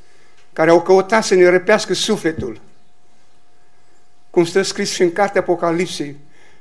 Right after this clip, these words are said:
și Balaurul, când a văzut pe femeia care a născut copilul de parte bărbătească, zice, a aruncat, și copilul a fost, și după aceea a aruncat apă din gură ca să înnece femeia. Dar și pământul a dat ajutor și a înghițit apa. Apa înseamnă învățătură.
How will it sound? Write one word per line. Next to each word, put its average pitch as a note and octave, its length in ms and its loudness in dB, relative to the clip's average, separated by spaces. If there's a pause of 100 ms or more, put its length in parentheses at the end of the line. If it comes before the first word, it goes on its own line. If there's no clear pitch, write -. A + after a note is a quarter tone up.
(120)
și - 160 -8
Balaurul, D3+ 840 4
când D#3+ 140 -4
a D3 60 0
văzut E3 300 -2
pe - 120 -4
femeia D#3 360 0
care D3+ 160 -4
a D3+ 40 -2
născut - 380 -6
copilul E3 340 0
de C#3+ 80 -4
parte D#3 280 -6
bărbătească, C#3+ 580 -4
zice, D3 180 -12 (480)
a E3 100 -2
aruncat, D#3+ 600 -2
și - 120 -16
copilul E3+ 260 -4
a E3+ 40 -10
fost, E3+ 160 -4 (220)
și D3 120 -14
după D3 180 -6
aceea F#3 220 -2
a F3+ 140 -8
aruncat E3 440 -4
apă F#3+ 300 -2
din D3+ 220 0
gură E3+ 260 6
ca E3+ 140 -4
să E3+ 120 -4
înnece E3 400 2
femeia. C#3 480 -10 (680)
Dar D3+ 240 -6
și C#3 200 -12
pământul D#3+ 380 -2
a D#3+ 40 -4
dat D#3+ 100 -10
ajutor C#3 400 -8
și - 60 -14
a C#3 40 -10
înghițit C#3+ 380 -12
apa. B2 380 -14 (600)
Apa F3 260 -4
înseamnă E3 280 -4
învățătură. F3+ 680 -6